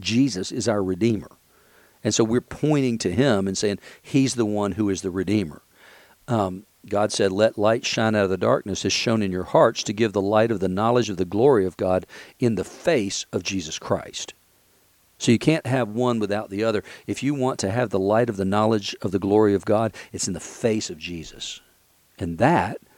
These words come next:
shines in our hearts. And that goes back to that whole Moses shining face thing.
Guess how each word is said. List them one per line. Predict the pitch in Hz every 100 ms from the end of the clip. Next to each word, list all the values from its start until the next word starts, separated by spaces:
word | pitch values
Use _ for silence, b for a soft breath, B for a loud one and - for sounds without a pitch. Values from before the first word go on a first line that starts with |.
| b b
shines | - 117 107 101
in | 104 104
our | 110 117 104
hearts. | 98 - 139 170 - 113
And | 104
that | 123
goes | - 117
back | 98 135 151 -
to |
that | 120 98
whole | 143 117
Moses | 107 113 123 110 -
shining | - 120 117 101
face | 92 - 117 127 -
thing. | - 67 62